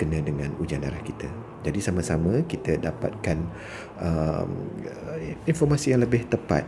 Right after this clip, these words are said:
tentang apa yang kita patut buat tentang, uh, darah kita sekiranya ada, uh, keputusan yang kita tidak rasa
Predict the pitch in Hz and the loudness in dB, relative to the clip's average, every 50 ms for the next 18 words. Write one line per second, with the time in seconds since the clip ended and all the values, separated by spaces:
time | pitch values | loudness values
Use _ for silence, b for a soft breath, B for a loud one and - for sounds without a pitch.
0 | - - - 87 85 82 85 80 78 80 82 - 85 82 - - 85 80 76 - | -2 -2 0 0 2 2 2 2 2 0 -2 -4 -4 -4 -2 -2 -2 0 0 -2
1 | - - - - - - - - - - 85 76 - - - 73 - - - 69 | -4 -4 -2 -4 -4 -2 -2 -4 -2 -2 -2 -2 -2 -4 -6 -6 -4 -2 -2 -2
2 | 67 69 69 71 71 - 76 73 64 71 73 76 71 69 - - - - 78 - | -2 -2 -4 -4 -4 -4 -4 -2 0 0 0 0 -2 -4 -4 -6 -6 -4 -4 -4
3 | - - - - - - 127 120 123 - - - 90 82 - - 85 82 82 - | -2 0 0 0 0 2 0 0 0 0 0 -2 -2 0 0 2 2 2 2 0
4 | 104 - B B B B B B B B B B - 110 104 107 107 110 - - | -2 -4 B B B B B B B B B B -2 0 0 0 0 0 0 -2
5 | 117 - 87 80 - - 87 85 85 85 85 85 85 - - - 85 76 - - | 0 2 2 2 2 2 2 2 2 2 0 0 -2 -4 -2 0 -2 -2 -2 -4
6 | - 80 78 - - - - - - - - - - - - - - - - - | -6 -6 -6 -6 -8 -12 -14 -14 -14 -14 -14 -14 -14 -14 -14 -14 -14 -14 -14 -12
7 | - - 90 80 90 92 78 69 - - - - 73 | -10 -8 -6 -2 2 2 2 2 2 0 0 2 2